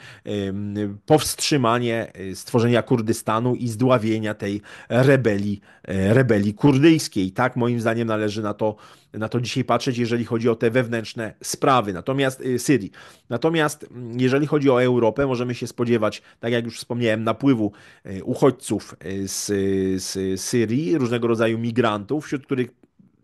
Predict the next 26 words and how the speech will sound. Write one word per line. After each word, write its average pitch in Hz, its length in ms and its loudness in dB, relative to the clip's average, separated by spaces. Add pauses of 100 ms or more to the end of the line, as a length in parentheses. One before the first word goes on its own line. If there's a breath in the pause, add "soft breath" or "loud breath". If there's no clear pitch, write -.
(120)
no, - 100 -10
niestety 170 420 -2
prawdopodobnie 139 640 0
znajdą 135 380 2
się 107 180 -6
różnego 107 320 -2
rodzaju 110 380 2
osoby 120 380 -4 (300 loud breath)
powiązane 123 600 4
z 110 60 0
radykalnymi, 120 720 0 (380 loud breath)
e, 101 160 -4
ugrupowaniami, 120 840 2
z 98 60 -4
różnego 107 360 -2
rodzaju 104 380 0
dżihadystycznymi 120 840 -4
ugrupowaniami, 110 800 -2
co - 120 -4
będzie 123 280 -2
zagrożeniem 127 540 2
dla 101 140 -2
bezpieczeństwa 101 600 -6
wewnętrznego, 101 720 -2 (380 loud breath)
e, 101 240 -4
Europy. 123 680 4